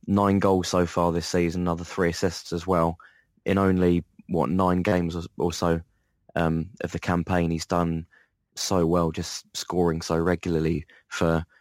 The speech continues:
an already very good side. Um, yeah, so he, he's got to stand out for me. Otherwise, uh, looking at West Brom strike force, uh, Dwight Gale and Jay Rodriguez just finding goals regularly.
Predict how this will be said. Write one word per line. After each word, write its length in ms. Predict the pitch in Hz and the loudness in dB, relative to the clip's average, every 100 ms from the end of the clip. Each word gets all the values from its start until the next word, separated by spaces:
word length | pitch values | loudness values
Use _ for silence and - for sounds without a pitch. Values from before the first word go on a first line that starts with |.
| _ _ - | _ _ 0
an 100 | 90 | 2
already 380 | 85 87 85 | 4 4 2
very 240 | 82 82 78 | 2 0 0
good 220 | 85 80 | -2 -4
side. 480 | - 90 80 76 - _ _ _ - - | 0 0 0 -2 -8 _ _ _ -6 0
Um, 420 | 87 87 87 80 _ _ _ _ _ _ _ | 2 2 2 -2 _ _ _ _ _ _ _
yeah, 200 | 107 95 | 2 2
so 160 | 82 92 | 2 2
he, 160 | 95 - | 2 2
he's 140 | 92 | -2
got 140 | - | -2
to 40 | 82 | -2
stand 240 | 90 87 | -2 0
out 180 | 90 - | 0 -2
for 120 | - | -4
me. 120 | 82 - | -4 -2
Otherwise, 680 | 98 92 90 92 87 82 - - - _ - - | 0 2 2 4 2 0 -8 -20 -20 _ -8 0
uh, 240 | 90 85 - | 2 0 0
looking 220 | 90 90 | -4 -2
at 60 | 78 | -4
West 220 | 87 - | -4 -2
Brom 200 | 87 87 | -2 -2
strike 320 | - 87 73 | -2 -2 -2
force, 460 | - 82 80 - - | -2 -2 -2 -8 -4
uh, 120 | 85 | -4
Dwight 260 | 90 85 - | 0 -2 0
Gale 160 | 87 85 | 0 0
and 180 | 82 | -2
Jay 180 | 80 82 | -2 -2
Rodriguez 720 | 82 82 85 87 80 78 76 | 0 -2 0 0 0 0 -2
just 240 | - 80 - - - _ | -4 -6 -10 -20 -20 _
finding 440 | - 92 87 82 85 | -4 0 2 2 2
goals 320 | 85 82 78 | 2 2 0
regularly. 640 | 85 82 87 85 82 80 | -2 0 0 0 0 -2